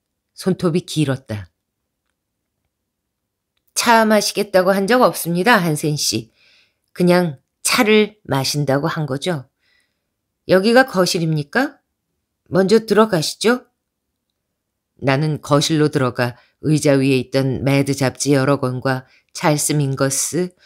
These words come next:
모니카 제터룬드의 앨범 서너 개를 옆으로 밀치고 앉았다. 그는 기타 옆 소파에 앉았는데 스프링이 고장난 탓에 몸이 소파 안쪽으로 푹 가라앉았다.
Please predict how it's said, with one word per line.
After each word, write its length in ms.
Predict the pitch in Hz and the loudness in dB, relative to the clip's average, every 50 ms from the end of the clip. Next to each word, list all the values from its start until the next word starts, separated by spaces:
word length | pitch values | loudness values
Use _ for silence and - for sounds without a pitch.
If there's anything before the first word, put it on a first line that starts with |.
| _ _ _ | _ _ _
모니카 400 | - 135 143 139 135 139 - 143 | -4 -2 -2 -2 -4 -4 -6 -4
제터룬드의 760 | 139 147 143 139 - 165 143 139 135 135 117 143 143 139 127 | -2 -2 -2 -2 -2 -4 -4 -4 -4 -4 0 0 2 2 2
앨범 400 | - 123 135 123 135 135 131 151 | 0 -2 -4 -2 -4 -4 -4 -4
서너 320 | - - 156 151 143 131 | -4 -4 -2 -2 -2 -2
개를 280 | - 123 123 127 135 131 | -4 -4 -4 -2 -2 -2
옆으로 360 | 110 101 - - - 135 127 | -2 -4 -6 -6 -6 -4 -4
밀치고 440 | 131 117 107 - - - - - 127 | -4 -6 -8 -10 -12 -12 -8 -6 -6
앉았다. 680 | 127 120 113 110 - 104 - _ - 87 - - _ _ _ _ _ _ _ _ _ _ _ _ _ _ _ _ _ _ | -6 -6 -6 -8 -10 -12 -14 _ -12 -12 -12 -12 _ _ _ _ _ _ _ _ _ _ _ _ _ _ _ _ _ _
그는 340 | _ - 147 151 160 165 - | _ -4 -2 -2 -2 -2 -4
기타 500 | - - 165 156 165 - 170 170 156 147 | -4 -2 -4 -4 -2 0 0 2 2 2
옆 240 | 143 139 139 139 - | 2 0 0 -2 -4
소파에 480 | - - 147 143 139 - 147 139 127 139 | -6 -2 -2 -2 -2 -2 -4 -2 -2 0
앉았는데 720 | 139 131 135 131 123 123 127 127 123 120 135 135 120 _ _ _ _ _ _ _ _ | -2 -2 -2 -4 -4 -4 -4 -6 -6 -6 -6 -6 -8 _ _ _ _ _ _ _ _
스프링이 520 | - - - - - 175 170 156 165 170 165 | -12 -12 -12 -8 -4 -2 -2 0 0 -2 -4
고장난 580 | _ - 147 139 160 151 151 147 139 135 139 | _ -6 -4 0 0 0 0 0 -2 -2 -4
탓에 400 | - 147 123 110 - 123 120 117 _ _ _ _ _ - | -4 -6 -8 -6 -6 -8 -8 -10 _ _ _ _ _ -10
몸이 280 | 123 127 127 127 127 131 | -6 -6 -4 -4 -4 -6
소파 380 | 131 - 135 135 135 - 151 | -4 -2 -4 -4 -2 -2 -4
안쪽으로 560 | 123 127 135 135 - 127 110 117 123 143 139 | -4 -4 -4 -4 -6 -6 -6 -4 -4 -6 -6
푹 320 | - - - - _ _ _ | -6 -12 -12 -12 _ _ _
가라앉았다. 840 | - - 143 151 131 123 123 113 101 101 104 - - - 107 92 92 | -10 -6 -4 -2 -2 -2 -4 -6 -6 -8 -10 -8 -8 -10 -10 -10 -10